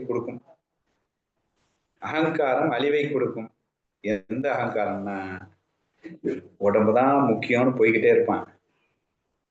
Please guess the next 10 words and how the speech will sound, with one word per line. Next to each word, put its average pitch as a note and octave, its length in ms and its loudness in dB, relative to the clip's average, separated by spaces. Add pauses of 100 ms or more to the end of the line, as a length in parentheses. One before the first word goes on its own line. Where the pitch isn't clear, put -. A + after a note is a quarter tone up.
(400)
நாக்கு A#2+ 420 -2
வந்து A2+ 300 4 (360)
சூப்பரா A#2+ 500 -2
ருசி G#2+ 380 -2
சாப்பிட்ரு A2+ 560 -4 (120)
அப்படின்னு G#2 380 -12
சொன்னோன்னே A2 400 -4
கை A2 160 0 (100)
சல்லுன்னு A2+ 500 -2
போகும், A2+ 380 0